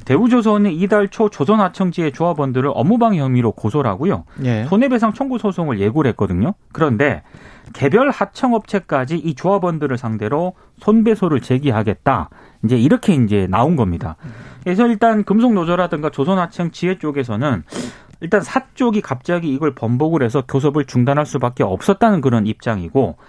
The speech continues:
Speaker 1: 이에 대해서 하청업체 쪽은 비공개 비밀 원칙을 유지하기로 합의를 했는데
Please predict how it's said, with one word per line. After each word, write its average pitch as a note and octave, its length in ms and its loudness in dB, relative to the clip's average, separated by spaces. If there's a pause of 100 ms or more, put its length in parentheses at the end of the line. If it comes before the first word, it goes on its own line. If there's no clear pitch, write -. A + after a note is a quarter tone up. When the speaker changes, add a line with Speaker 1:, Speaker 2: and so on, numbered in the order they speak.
(140)
Speaker 1:
이에 F3+ 220 2
대해서 F3 220 -2
하청업체 D3 540 0
쪽은 C#3 420 -2 (520)
비공개 A3 540 4
비밀 E3+ 320 -2
원칙을 D3+ 440 -2
유지하기로 C3+ 540 -4
합의를 G#3 380 -2
했는데 C3 560 2